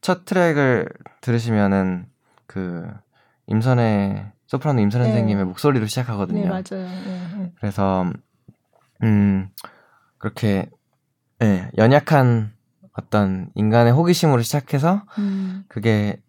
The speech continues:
Speaker 1: 사람, 예, 저기 소프라노는 점점 줄어들고 바이올린 소리가 그걸 받아서 이제 불을 내기 시작해요. 예, 그래서 그 저는, 어, 과정을 통해서 뭔가,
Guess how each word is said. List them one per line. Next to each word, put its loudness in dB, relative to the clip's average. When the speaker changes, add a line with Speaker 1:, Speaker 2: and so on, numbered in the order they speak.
Speaker 1:
사람, 0
예, 4
저기 -4
소프라노는 2
점점 -2
줄어들고 -2
바이올린 0
소리가 -4
그걸 0
받아서 -2
이제 -4
불을 2
내기 0
시작해요. -6
예, -6
그래서 -10
그 6
저는, 2
어, 0
과정을 0
통해서 -2
뭔가, -2